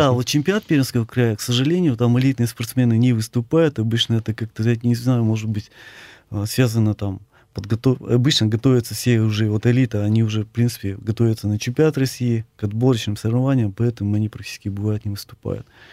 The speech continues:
Вот. Может быть, как-то надо сделать так по, а, календарю, чтобы они действительно выступали, хотя бы в тренировочном плане, да, чтобы зрители посмотрели, действительно, это приятно же, когда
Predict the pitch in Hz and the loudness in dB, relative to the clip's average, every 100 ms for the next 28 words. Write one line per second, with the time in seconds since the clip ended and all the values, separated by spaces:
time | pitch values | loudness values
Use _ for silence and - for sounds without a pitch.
0 | - _ _ - 110 - - - - - | -20 _ _ -16 -14 -16 -20 -20 -14 0
1 | 120 139 131 123 127 - 123 123 113 107 | 2 2 0 0 0 2 4 4 2 0
2 | 113 117 117 135 139 - 117 113 110 _ | 0 0 0 0 -2 -2 0 0 -2 _
3 | - - - - - - 107 104 101 104 | -20 -20 -20 -20 -20 -8 -4 -4 -4 -6
4 | - 117 117 123 143 156 - 110 110 113 | 0 2 4 4 2 0 -2 0 2 2
5 | 117 110 127 113 101 101 101 - 110 147 | 0 -2 -4 -4 -2 -2 -4 -8 -4 -2
6 | 151 120 113 110 104 101 107 113 117 131 | 0 -2 -4 -2 -2 -2 0 2 2 2
7 | 123 104 101 104 101 98 110 120 - - | 0 -4 -6 -6 -4 -4 -4 -6 -12 -14
8 | 95 98 101 113 107 95 101 - 101 117 | -10 -6 -2 -2 -2 -6 -8 -6 -4 -2
9 | 120 101 101 - - 95 95 95 95 92 | -2 -4 -8 -12 -8 -6 -6 -8 -12 -14
10 | - _ _ 107 123 113 101 98 101 95 | -18 _ _ 0 0 0 -2 -4 -6 -6
11 | 95 | -8